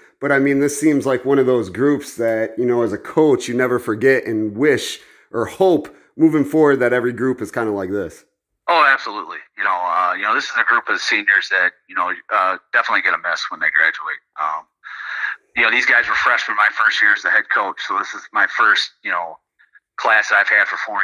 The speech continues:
Speaker 2: years. And, uh, you know, I'm definitely gonna miss these guys when they graduate. And I just enjoy every day going over to school and being around these guys and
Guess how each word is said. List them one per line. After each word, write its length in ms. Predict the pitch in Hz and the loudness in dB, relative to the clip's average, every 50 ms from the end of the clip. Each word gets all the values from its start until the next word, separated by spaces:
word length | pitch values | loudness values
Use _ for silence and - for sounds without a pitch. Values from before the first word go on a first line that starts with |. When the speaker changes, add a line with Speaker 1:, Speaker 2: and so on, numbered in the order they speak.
| - - | 0 2
Speaker 2:
years. 280 | 95 95 92 90 - - - - _ _ - - | 2 2 2 0 -4 -8 -12 -18 _ _ -12 -8
And, 340 | 95 95 90 87 87 87 | -6 -4 -4 -4 -4 -4
uh, 240 | 87 85 82 82 80 82 85 | -4 -4 -2 -2 -4 -4 -4
you 60 | 92 | -4
know, 140 | 95 92 92 | -4 -2 -2
I'm 260 | 92 92 87 104 110 - 110 | 0 0 0 0 0 0 0
definitely 280 | 110 104 98 104 101 | 0 0 0 0 0
gonna 200 | 92 98 92 85 | 0 0 0 0
miss 160 | 92 92 - | -2 -4 -4
these 160 | - 95 87 - | -4 -6 -4 -2
guys 280 | 90 90 87 90 - | 0 0 0 0 -2
when 80 | 92 90 | -4 -6
they 100 | 87 87 | -6 -2
graduate. 600 | 87 87 87 90 87 - 90 87 87 85 85 - | 0 2 2 2 2 0 -4 -4 -6 -6 -8 -10
And 100 | - - 87 | -10 -4 -2
I 100 | 101 110 | 0 0
just 240 | 110 104 - - | 0 0 -2 -4
enjoy 480 | 104 - - - 95 95 95 95 92 90 - _ _ _ _ _ _ _ - | -6 -8 -8 -6 -4 -2 0 0 -2 -4 -6 _ _ _ _ _ _ _ 0
every 160 | 160 143 135 | 0 2 2
day 180 | 117 120 117 117 | 2 0 0 0
going 300 | 110 113 113 110 104 104 | -2 -2 -2 -2 -2 -2
over 160 | 101 98 98 | -4 -4 -4
to 60 | 98 | -4
school 280 | 95 - - 107 101 104 | -6 -6 -6 -6 -8 -8
and 80 | 95 - | -6 -2
being 160 | 98 101 95 | 0 0 2
around 240 | 90 92 90 92 92 | 2 2 2 0 0
these 160 | 90 90 - | -2 -4 -2
guys 380 | 92 90 92 90 92 90 - | 0 2 4 4 2 2 -2
and 100 | 90 87 | -6 -14